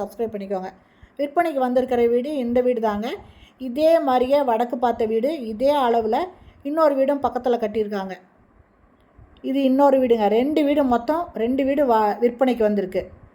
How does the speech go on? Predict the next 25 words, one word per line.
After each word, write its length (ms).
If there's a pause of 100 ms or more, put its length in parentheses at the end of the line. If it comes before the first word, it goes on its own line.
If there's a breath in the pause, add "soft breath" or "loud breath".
(440 soft breath)
ஒரு 220
வீடு 240
நம்ம 280
பார்த்தா 360
போதுங்க, 200
அதே 520
மாதிரியே 360
தான் 360
ம-, 100
இன்னொரு 360
வீடும் 220
இருக்கும். 400 (320 soft breath)
இதுல 200
உள்ள 320
நுழையிறாங்க, 640
போர்டிகோ 360
இருக்கு. 320
கார் 240
நிறுத்த 260
அளவுக்கு 320
போர்டிகோ 380
நல்ல 200
பெரிய 260
சைஸ்ல 340
இருக்கு. 320